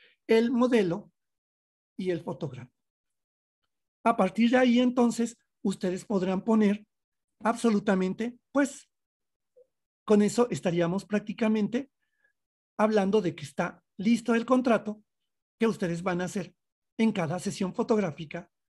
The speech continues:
a partir de este momento. Les comento, además, que este, ah, una cosa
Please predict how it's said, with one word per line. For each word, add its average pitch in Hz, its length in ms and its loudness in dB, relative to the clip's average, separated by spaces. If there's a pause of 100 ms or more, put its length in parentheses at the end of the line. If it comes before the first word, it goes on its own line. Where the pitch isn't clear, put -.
(160)
a 262 140 0
partir 147 360 -4
de 147 60 -6
este 147 180 -10
momento. 220 480 -2 (1400)
Les 247 640 8
comento, 247 640 2 (300)
además, 214 720 -2 (840)
que 208 360 0
este, 180 640 -2
ah, 226 200 0 (280)
una 240 340 4
cosa 220 340 -4